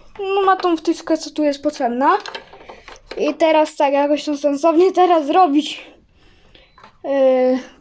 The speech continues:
dobra. I to po prostu wpinamy w to. Dobra, wpięte. I teraz tu to wsadzam w, w to, aby ten kabel tak nie uciekał aż tak mocno.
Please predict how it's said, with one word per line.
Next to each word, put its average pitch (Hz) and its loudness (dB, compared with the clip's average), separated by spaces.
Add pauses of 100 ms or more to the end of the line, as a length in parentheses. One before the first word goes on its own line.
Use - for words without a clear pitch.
(540)
dobra. 277 0 (1800)
I 320 -6
to 330 -2
po 330 -2
prostu 320 -2
wpinamy 262 -2
w - -12
to. 240 -6 (840)
Dobra, 294 0
wpięte. 285 -2 (1900)
I 277 -12
teraz 302 2
tu 302 -6
to 294 0 (200)
wsadzam 277 -2
w, - -18 (300)
w - -20
to, 311 4
aby 269 4 (1120)
ten 294 -2
kabel 311 2
tak 294 -2
nie 320 0
uciekał 285 0
aż 269 -4
tak 285 -2
mocno. 277 -2